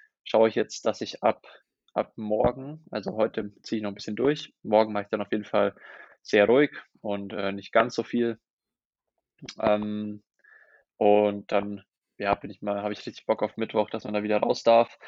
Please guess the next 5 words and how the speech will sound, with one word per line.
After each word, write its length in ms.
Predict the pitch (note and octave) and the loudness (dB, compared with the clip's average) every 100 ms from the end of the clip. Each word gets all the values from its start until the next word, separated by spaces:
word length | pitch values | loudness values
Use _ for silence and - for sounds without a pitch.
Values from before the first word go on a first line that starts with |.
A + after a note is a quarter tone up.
| - - - - - _ _ | -20 -18 -20 -20 -20 _ _
bisschen 280 | B2 - - | -4 -2 4
austoben 440 | C#3 - C#3+ B2+ | 4 4 0 4
darf 180 | A#2+ B2 | 4 4
draußen 600 | - G#2+ A#2+ B2+ C3 B2 | 2 4 4 2 -4 -8
und, 800 | - A2 A2 A2 A2 A2 A2 - | -6 -4 0 0 0 -4 -8 -12